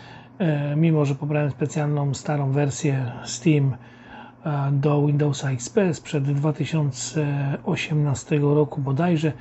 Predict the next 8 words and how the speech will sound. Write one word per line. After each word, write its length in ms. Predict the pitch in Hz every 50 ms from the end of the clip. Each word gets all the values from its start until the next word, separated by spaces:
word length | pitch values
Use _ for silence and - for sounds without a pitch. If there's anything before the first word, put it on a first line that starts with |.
| - - - - - - - - -
Niestety 640 | - 156 160 156 - - - 180 156 - 170 156 139 - - -
nie 220 | 165 170 175 165
zaloguje 540 | 165 170 156 156 151 147 147 151 147 143 127
się. 200 | - - 143 123
Koniec. 400 | - 196 180 180 170 160 147 139
Zainstalowałem 680 | 156 156 151 139 - - 151 151 143 151 151 143 139
Surfpacka 520 | - - 151 135 123 - 151 139 - 143 127
trójkę. 460 | - 160 175 165 151 - 160 151